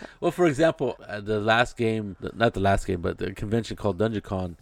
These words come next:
Becky and Steve, they managed the teen room, and Steve is very, very artistic in the sense that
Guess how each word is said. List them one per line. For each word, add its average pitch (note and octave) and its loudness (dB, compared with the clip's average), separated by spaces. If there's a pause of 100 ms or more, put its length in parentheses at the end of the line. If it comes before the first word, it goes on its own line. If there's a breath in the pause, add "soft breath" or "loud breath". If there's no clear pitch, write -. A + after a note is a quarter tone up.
Becky G#2 0
and F#2 -6
Steve, A2 -2 (360 soft breath)
they G#2+ 2 (100)
managed G#2+ -2
the - -10
teen C#3 -2
room, G2 -2
and F#2 -6
Steve D3+ 6
is G#2 2
very, A2 2
very G2+ 0
artistic - -6
in F#2+ -6
the F2+ -8
sense G2 -8
that F2+ -6